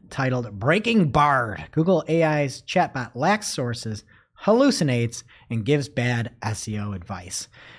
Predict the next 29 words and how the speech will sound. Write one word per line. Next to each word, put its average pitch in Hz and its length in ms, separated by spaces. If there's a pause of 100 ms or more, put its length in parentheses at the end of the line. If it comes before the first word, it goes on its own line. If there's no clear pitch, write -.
(160)
It's 113 100
a 123 40
great 165 220
look. 156 220
He's 123 220
got 120 140
a - 20
bunch 107 160
of 95 80
prompts 147 540
and 110 180
kinda 104 160
breaks 131 240
it 127 100
down, 139 420
gets 120 260
a - 20
bunch 110 300
of 104 260 (260)
commentary 117 680
from 107 220
the 107 80
industry. 156 560 (420)
And 143 80
one 202 100
of 226 60
the 202 40
first 202 220
things 170 260